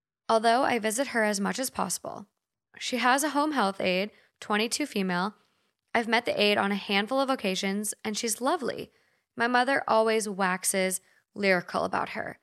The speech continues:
That said, my sister and I don't know her all that well. I always host Thanksgiving, and it's usually a big thing,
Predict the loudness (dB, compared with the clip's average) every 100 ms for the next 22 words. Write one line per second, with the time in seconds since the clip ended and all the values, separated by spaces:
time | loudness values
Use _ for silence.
0 | _ _ _ 2 2 2 0 0 -2 0
1 | 0 0 0 0 0 0 0 0 0 0
2 | 0 0 0 0 -2 0 0 0 -8 _
3 | _ _ _ _ _ _ _ -2 4 4
4 | 4 2 0 0 0 -2 -2 -4 -4 -6
5 | -12 _ _ _ _ -2 0 -2 -2 0
6 | 0 0 0 0 -2 -2 -4